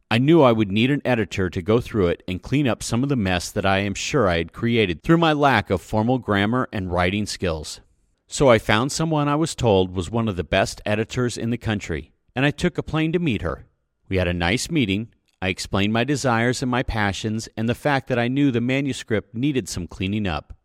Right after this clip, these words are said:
I left her with this task, and I couldn't have been more excited to get it back and get it published. However, two days later I got a call from her, and I remember to this day what came from the other end of the phone.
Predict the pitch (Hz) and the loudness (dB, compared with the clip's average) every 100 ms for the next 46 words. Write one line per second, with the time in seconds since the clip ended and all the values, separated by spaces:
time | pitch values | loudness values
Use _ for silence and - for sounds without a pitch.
0 | _ _ _ 120 123 156 - 185 151 - | _ _ _ 0 4 4 4 0 0 0
1 | 139 - 107 82 80 - _ _ _ - | -2 -2 -2 0 -2 -12 _ _ _ -2
2 | 123 123 - 185 165 127 113 110 151 - | 2 2 2 2 4 2 0 2 0 0
3 | 120 95 87 - 104 95 110 - 98 87 | 0 2 2 -2 -2 2 0 2 2 2
4 | 87 - 95 98 107 - 95 78 78 - | 0 -6 -4 0 0 0 -4 -4 -8 -14
5 | - _ _ _ _ _ _ 131 156 147 | -18 _ _ _ _ _ _ 4 6 6
6 | 95 98 - _ - 139 151 170 151 127 | 4 0 -4 _ -2 2 4 4 2 2
7 | 101 101 101 120 127 - - 120 - 82 | 4 4 2 2 0 0 2 2 2 -4
8 | 76 76 69 - _ _ 127 127 127 131 | -4 -4 -6 -12 _ _ 0 4 4 4
9 | 156 160 120 - 123 156 - 127 98 85 | 2 2 0 0 0 0 0 2 2 2
10 | 87 82 - 123 101 - 87 87 85 92 | 0 -2 -2 -2 -2 -4 -4 0 0 2
11 | 104 92 95 104 - 98 80 71 | 0 0 -2 -4 -4 -4 -4 -6